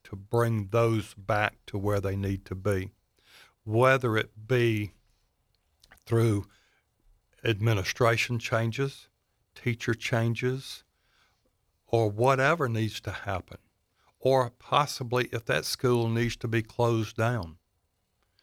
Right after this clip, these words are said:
if that school cannot be effective, if that school cannot c-, overcome the obstacles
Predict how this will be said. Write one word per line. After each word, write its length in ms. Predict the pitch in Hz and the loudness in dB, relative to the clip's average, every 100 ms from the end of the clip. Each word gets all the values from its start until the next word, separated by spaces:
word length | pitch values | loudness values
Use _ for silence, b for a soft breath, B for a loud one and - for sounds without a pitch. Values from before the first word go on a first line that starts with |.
| b b - | b b -4
if 140 | 110 | -2
that 220 | - 131 | 2 2
school 420 | - - 131 127 123 | 0 0 4 4 2
cannot 500 | - 123 131 - 113 | -4 -4 -4 -6 -6
be 100 | 101 | -4
effective, 580 | 95 - 90 - - - 101 | -6 -8 -10 -10 -20 -18 -18
if 140 | - | -2
that 240 | 131 135 | -2 -2
school 440 | - - 123 123 117 | -6 -2 2 2 0
cannot 560 | - 120 117 120 139 _ _ _ _ _ _ _ _ _ _ _ _ - | -4 -6 -2 0 -2 _ _ _ _ _ _ _ _ _ _ _ _ -12
c-, 80 | - - - | -12 -12 0
overcome 880 | 135 131 117 - - 131 117 98 90 _ - | 2 4 0 -6 -2 0 0 -4 -12 _ -10
the 120 | 110 | -6
obstacles 880 | 107 113 - - - 101 95 90 - | 0 -2 -2 -16 -8 -6 -6 -8 -20